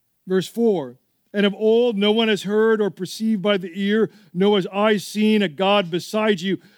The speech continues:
who acts for those who wait for him. You meet him who joyfully works righteousness, those who remember you in your ways." It's incredible. That's what Paul's getting at. Back to Corinthians now. "No eye has seen, heard,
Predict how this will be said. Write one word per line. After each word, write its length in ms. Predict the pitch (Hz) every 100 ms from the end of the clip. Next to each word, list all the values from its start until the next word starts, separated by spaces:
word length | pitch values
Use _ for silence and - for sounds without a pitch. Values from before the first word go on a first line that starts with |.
| _
who 180 | 214 220
acts 360 | 214 220 269 -
for 160 | - 220
those 420 | 226 233 247 -
who 100 | 214
wait 340 | 165 220 240
for 220 | - 220
him. 140 | 247 220 - _ -
You 160 | 214
meet 280 | 208 233 226
him 280 | 165 226 240
who 160 | 208 175
joyfully 520 | 156 233 247 233 226
works 380 | 190 226 185 175
righteousness, 800 | 202 254 240 220 165 233 214 - _ _
those 360 | 160 233 262 202
who 120 | 240
remember 480 | 233 220 208 240 240
you 240 | 208 226
in 120 | 226
your 140 | 220 214
ways." 640 | 196 208 185 160 151 - _ _ _ _ _
It's 120 | -
incredible. 760 | 220 208 - 185 165 147 156 _ _ _ _ _ -
That's 220 | 240 226
what 140 | 220
Paul's 300 | 233 262 214
getting 260 | 170 254 226
at. 160 | 170
Back 180 | 180 196
to 60 | 185
Corinthians 520 | - 214 175 175 131
now. 200 | 156 156
"No 220 | 165 208
eye 220 | 214 226 220
has 160 | 208
seen, 220 | 233 226
heard, 340 | 196 220 196